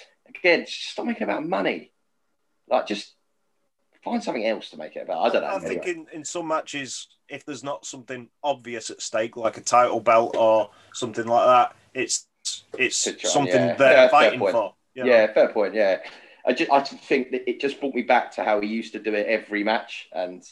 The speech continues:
Speaker 1: you know, um, to side, uh, like you said about that submission with the, um, there's some big submissions across wrestling. Um, I think last time I was on the pod, I talked about the figure four, do you reckon that really hurts, et cetera.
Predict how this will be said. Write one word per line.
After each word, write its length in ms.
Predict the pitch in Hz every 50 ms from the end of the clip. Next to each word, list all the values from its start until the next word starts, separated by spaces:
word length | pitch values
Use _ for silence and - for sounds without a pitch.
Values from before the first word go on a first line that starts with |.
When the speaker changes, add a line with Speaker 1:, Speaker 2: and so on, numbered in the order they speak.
| _ _ _ _ _ _ _ _ _
Speaker 1:
you 120 | - 98
know, 140 | 92 90 87
um, 360 | - 117 120 120 120 120 117 - - _ _ _ _ _ _ _ _ -
to 80 | -
side, 320 | - 101 95 95 95 90 - - - -
uh, 240 | 107 107 107 107 107 107 - _ _ _ _ _ _ _ _ _ _ _ -
like 180 | 120 127 131 110
you 60 | 120
said 180 | - 135 117 107
about 200 | 110 104 101 98
that 160 | 107 - -
submission 480 | - 110 101 113 107 107 - 104 95 98
with 180 | 98 95 -
the, 200 | - 98 95 95
um, 420 | 92 92 92 90 90 95 95 - - _ _ _ _ _ _ _ _ _ _ _ _ _ _ _ _ _ _
there's 160 | 123 123 120 -
some 100 | 113 101
big 260 | 104 151 151 147 147
submissions 720 | - 135 120 123 - - 95 80 82 80 - - _ _ _ _ _ -
across 440 | - - 98 95 - - - - _ _ _ _
wrestling. 400 | 90 87 - - 85 85 85 82 _ _ _ _ _ _ _ _ _ _ _ _ _ _ _ -
Um, 580 | 90 92 92 92 90 90 87 85 85 85 85 82 -
I 40 | -
think 180 | - - - 90
last 220 | 101 98 92 -
time 80 | 92 92
I 40 | 90
was 80 | 90
on 60 | 95
the 60 | 87 -
pod, 220 | - 95 92 90
I 100 | 87 -
talked 180 | - 85 _ _
about 140 | - 90 87
the 60 | -
figure 240 | - 101 85 87 85
four, 240 | - 92 90 90 85
do 60 | -
you 40 | 90
reckon 180 | 85 - 85
that 120 | 87 - 85
really 180 | 92 85 87
hurts, 280 | 90 87 85 - - 90
et 60 | -
cetera. 420 | - 90 - - - 85 85 -